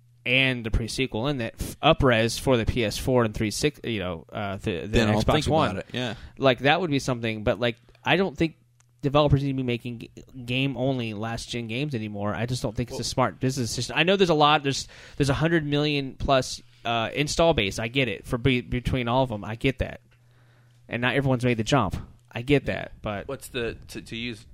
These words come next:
Speaker 3: for my business, the rate of penetration of new consoles is too low, right?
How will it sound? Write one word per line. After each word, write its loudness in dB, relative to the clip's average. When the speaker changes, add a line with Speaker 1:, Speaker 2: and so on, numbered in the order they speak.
Speaker 3:
for -12
my -6
business, -8
the -2
rate 0
of -2
penetration -2
of -4
new -6
consoles -2
is -10
too -8
low, -12
right? -4